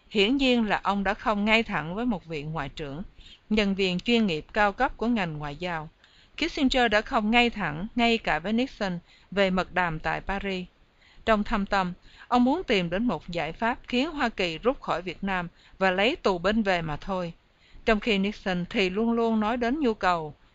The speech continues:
chiến thắng được hòa bình. Trong cuốn sách nghiên cứu về hòa đàm Việt Nam,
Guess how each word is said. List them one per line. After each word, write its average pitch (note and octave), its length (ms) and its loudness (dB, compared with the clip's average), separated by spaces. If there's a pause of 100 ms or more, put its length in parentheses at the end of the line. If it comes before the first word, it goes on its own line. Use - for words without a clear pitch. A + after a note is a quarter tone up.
chiến A3+ 200 2
thắng B3 300 0
được F3+ 160 -4
hòa D#3 220 -4
bình. D#3 260 -6 (640)
Trong F#3+ 200 2
cuốn A#3 160 0
sách D4 240 -4
nghiên G#3+ 160 2
cứu G3+ 320 -4
về F#3 220 -2
hòa E3 200 -4
đàm D#3 240 -6
Việt D3 200 -10
Nam, F3 260 -6